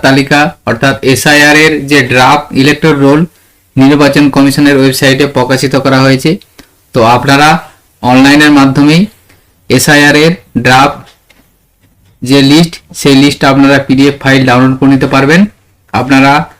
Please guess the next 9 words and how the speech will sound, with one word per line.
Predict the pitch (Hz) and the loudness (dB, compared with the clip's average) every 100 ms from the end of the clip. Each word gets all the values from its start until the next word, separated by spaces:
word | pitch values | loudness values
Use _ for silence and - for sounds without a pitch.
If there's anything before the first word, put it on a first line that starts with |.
| _ _ | _ _
পোলিং | 143 139 156 | 0 2 2
স্টেশন | - 156 160 156 | 0 0 2 2
অনুযায়ী | 156 151 156 151 160 160 _ _ 131 | 2 2 2 2 0 -2 _ _ -2
ডাউনলোড | 131 139 147 147 | 2 2 0 -2
করতে | 156 165 165 | -2 0 0
পারবেন। | 165 190 208 - - - 160 | 2 2 0 -6 -20 -8 -6
এছাড়াও | 135 151 147 139 | 0 0 0 0
আপনারা | 143 139 139 | 0 -2 -2
চাইলে | 135 139 | -2 0